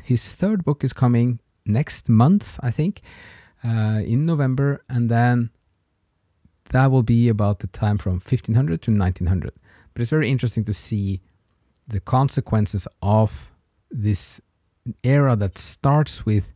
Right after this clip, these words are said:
the schism and, and the papacy. This becomes a bit of church history, but it's also a lot more influential on the cultural history of,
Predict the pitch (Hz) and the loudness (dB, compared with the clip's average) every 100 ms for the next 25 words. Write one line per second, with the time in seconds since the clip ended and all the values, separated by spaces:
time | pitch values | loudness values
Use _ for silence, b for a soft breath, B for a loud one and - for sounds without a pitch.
0 | _ - - - 101 107 104 95 90 92 | _ -8 -4 -2 -2 0 2 2 0 -4
1 | b b b b 117 120 123 117 98 113 | b b b b 0 2 2 0 0 0
2 | 110 98 - - 120 147 139 131 117 - | 0 -2 -4 -4 0 2 2 2 0 2
3 | - 131 - 127 - 139 123 117 135 - | 0 2 0 -4 0 -2 0 0 -2 2
4 | 120 117 B B B - 127 143 - 117 | 0 0 B B B -2 2 2 2 2
5 | 123 135 127 120 - 127 127 - 113 - | 4 2 2 -2 2 2 2 0 -2 -4
6 | - 113 120 127 120 113 - 156 - - | 0 2 4 2 0 -4 0 -2 0 -4
7 | 80 98 - 95 95 92 92 | -2 -4 -4 -4 -4 -4 -8